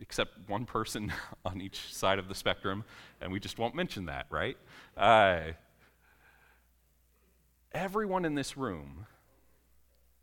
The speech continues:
has someone that they could be mentoring or mentored by. Everyone in this room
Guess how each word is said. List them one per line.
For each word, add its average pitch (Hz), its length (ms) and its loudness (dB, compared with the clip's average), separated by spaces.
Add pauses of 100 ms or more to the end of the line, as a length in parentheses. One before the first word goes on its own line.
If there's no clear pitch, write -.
(200)
has 127 260 2
someone 95 880 -4
that 113 120 -6
they 123 100 -2
could 123 180 -8
be 110 120 -6
mentoring 156 640 -8 (180)
or 104 120 -6
mentored 107 400 -8
by. 65 260 -6 (1700)
Everyone 180 380 4
in 160 100 0
this 143 220 -2
room 107 420 -2